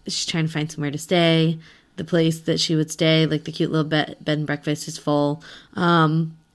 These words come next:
and so she goes back outside to, like, basically sleep in her car. And there's good old Beckett.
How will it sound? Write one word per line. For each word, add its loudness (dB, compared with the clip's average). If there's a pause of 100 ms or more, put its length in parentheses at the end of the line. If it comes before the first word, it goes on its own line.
and 2
so 4
she -2
goes 4
back 0
outside 4
to, 4
like, -2
basically 2
sleep 0
in 0
her 0
car. 2 (480)
And -4
there's 0
good 0
old 2
Beckett. -2